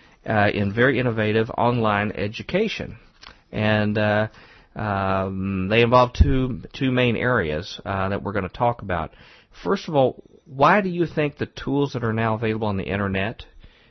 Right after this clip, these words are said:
are a preferred way to accomplish the, the kind of educational and instructional goals you have in mind for these efforts?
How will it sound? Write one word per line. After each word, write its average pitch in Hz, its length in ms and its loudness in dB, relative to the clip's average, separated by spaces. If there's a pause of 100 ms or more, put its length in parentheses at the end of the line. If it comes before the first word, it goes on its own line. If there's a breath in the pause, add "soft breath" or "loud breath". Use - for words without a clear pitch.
(120 soft breath)
are 110 160 4
a 101 60 2
preferred 120 500 -2
way 113 160 0
to - 160 -6
accomplish - 720 -4
the, 95 200 -4
the 104 100 -10
kind 110 220 -2
of 98 100 -4
educational 104 840 -4
and 92 180 -4 (360 soft breath)
instructional 101 600 -2
goals 92 400 -2
you 101 100 -4
have 95 160 -2
in 92 120 -6
mind 87 320 -4
for - 100 -14
these 76 200 -10
efforts? - 400 -12